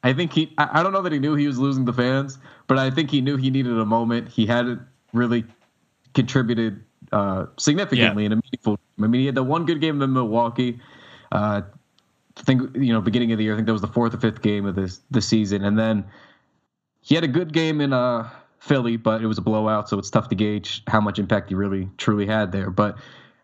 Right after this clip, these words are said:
Speaker 1: um, I think he knew he needed a moment, and you could see it. He, he kinda went out of his way to do the step over, and then he knew
Speaker 2: Yep.
Speaker 1: the crowd,
Speaker 2: No,
Speaker 1: I
Speaker 2: he
Speaker 1: mean,
Speaker 2: did. There was plenty of
Speaker 1: we're
Speaker 2: room for him not to, and he did.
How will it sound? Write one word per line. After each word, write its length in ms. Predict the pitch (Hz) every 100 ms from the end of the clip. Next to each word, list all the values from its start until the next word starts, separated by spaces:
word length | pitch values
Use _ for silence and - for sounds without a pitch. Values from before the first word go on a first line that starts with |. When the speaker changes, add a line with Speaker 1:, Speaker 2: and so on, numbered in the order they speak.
| _
Speaker 1:
um, 320 | - 95 92 -
I 60 |
think 140 | 135 165
he 120 | 185
knew 60 |
he 100 | 160
needed 240 | 143 131 113
a 40 |
moment, 380 | 107 104 104 107
and 220 | 107 107
you 80 | 110
could 140 | 120 131
see 220 | 120 110
it. 60 |
He, 220 | 110 113 110 107 -
he 80 | -
kinda 180 | 139 185
went 100 | 185
out 100 | 175
of 60 | 156
his 120 | 135
way 140 | 143
to 60 | 139
do 80 | 131
the 100 | 123
step 320 | - 123 120
over, 440 | 120 117 117 117
and 140 | 104 107
then 160 | 101
he 60 | 98
knew 160 | 123
Speaker 2:
Yep. 0 | 156
Speaker 1:
the 60 |
crowd, 220 | 139 -
Speaker 2:
No, 100 | -
Speaker 1:
I 40 | 208
Speaker 2:
he 60 |
Speaker 1:
mean, 60 | 131
Speaker 2:
did. 160 | 123 214
There 80 | 202
was 100 | 190
plenty 240 | 196 180
of 80 | 196
Speaker 1:
we're 80 | 185
Speaker 2:
room 80 |
for 140 | 185 190
him 100 | 185
not 200 | 175 160
to, 200 | 170 170 -
and 80 | 143
he 100 | 156
did. 220 | 160